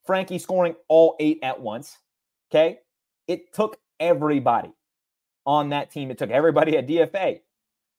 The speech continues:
to get this team in that space to where they could thrive. And for Arizona State to have a guy like Bryant Selabunge, who early on in the season was coming off the bench, find ways to get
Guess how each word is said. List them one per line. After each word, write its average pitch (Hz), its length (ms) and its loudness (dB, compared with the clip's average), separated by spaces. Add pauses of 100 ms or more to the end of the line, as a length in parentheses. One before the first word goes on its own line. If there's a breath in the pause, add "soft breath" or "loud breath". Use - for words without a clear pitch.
to 156 80 -2
get 143 320 -2
this 160 220 -6
team 117 440 -10 (1080)
in 147 220 -4
that 131 260 -6
space - 640 -10 (600)
to 135 80 0
where 123 240 2
they 127 140 2
could - 280 -12
thrive. 107 480 -6 (560)
And 135 100 -10
for - 140 -4
Arizona 147 360 -2
State 143 280 -6
to 113 100 -6
have 131 240 -2
a 120 60 -2
guy 120 240 -2
like 110 260 -4
Bryant 117 260 -4
Selabunge, 107 680 -2 (260 soft breath)
who 127 220 -6
early 135 280 0
on 123 200 0
in 117 60 -6
the 113 80 -8
season 123 340 -8
was 107 160 -8
coming 120 240 -6
off 113 200 -6
the 113 60 -8
bench, 110 460 -8 (840)
find 131 400 0
ways 113 540 -4 (540)
to 123 100 -10
get 127 320 2